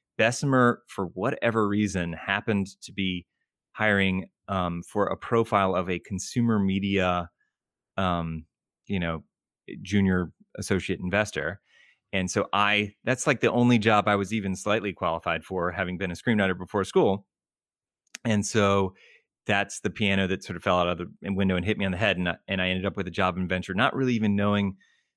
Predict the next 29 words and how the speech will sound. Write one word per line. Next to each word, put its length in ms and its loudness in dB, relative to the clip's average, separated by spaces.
totally 360 2
what 160 2
venture 280 -2
capital 420 -2
was, 480 -2
and 400 4
certainly 360 0
not 200 4
having 460 0
the 420 2
foresight 640 0
to 160 -8
realize 420 0
that 120 -2
it 120 -2
was 220 -8
two 200 -6
thousand 380 -2
eight, 340 -2
the 100 -2
world 220 2
was 160 -4
falling 300 2
apart 300 0
around 380 2
me, 120 2
that 140 -4
that 160 2
was 140 -8